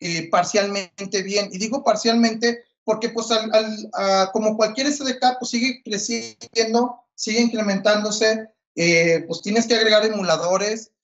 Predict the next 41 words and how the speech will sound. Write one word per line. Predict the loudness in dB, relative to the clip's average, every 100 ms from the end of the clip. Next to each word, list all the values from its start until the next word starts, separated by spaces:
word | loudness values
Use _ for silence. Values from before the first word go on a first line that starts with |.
| _
y | -6 -4
obviamente, | -2 -2 -2 -4 _ -2 0 0 -4
pues, | -12 -10
tienes | -6 -4 -4
que | -6 -4
tener | -2 -4 -6
considerado, | -8 -6 0 2 0 -2
pues, | -10 -12 -6
obviamente | -2 -2 -2 -2
el |
espacio | -4 -2 -4 -2
en | -2
disco, | -2 0 -2 -4 -10 _
porque | -2 0 2
no | 2 2
son | 2 2 2 -4 -10 -2
únicamente | 0 0 -4 _ _ _ 0 0 -2 -2
megas, | 2 2 0
puede | -2 -2
ser | 2 2
incluso | 0 -4 -8 -6
hasta | -2 -2
gigas. | 0 0 0 -4 _ _ _ _
Referente | 2 4 4 4 0 0
no | 2 4
en | 4
la | 2
parte | 2 -2
de |
Flutter, | -2 -4 -4
sino | -6 -4
en |
la | -2 -2
parte | -2 -4
de |
los | -6 -8
emuladores | -10 -6 -2 -2 -2 -4 -6 -2
o | -2
simuladores | -2 -2 0 2 2 0 -4
como | -6 2
tal. | 4 4 0